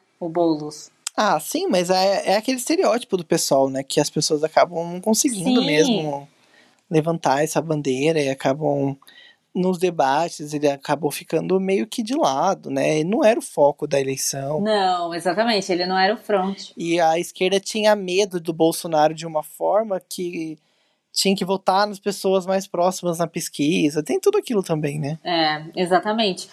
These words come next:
Speaker 1: Mas aí, é, o que eu, <laughs> o que eu lembro muito dele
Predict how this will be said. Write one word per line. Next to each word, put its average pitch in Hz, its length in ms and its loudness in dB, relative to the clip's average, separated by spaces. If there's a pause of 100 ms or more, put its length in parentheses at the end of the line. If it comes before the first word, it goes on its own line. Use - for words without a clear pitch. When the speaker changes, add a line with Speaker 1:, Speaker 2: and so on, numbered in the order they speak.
(280)
Speaker 1:
Mas 214 280 0
aí, 226 600 0
é, 180 1080 0 (320)
o 208 100 2
que 226 140 -6
eu, 220 40 4 (340)
<laughs> 165 380 -18
o 196 60 -8
que 220 140 2
eu 220 60 10
lembro 220 340 0
muito 214 260 -2
dele 202 400 0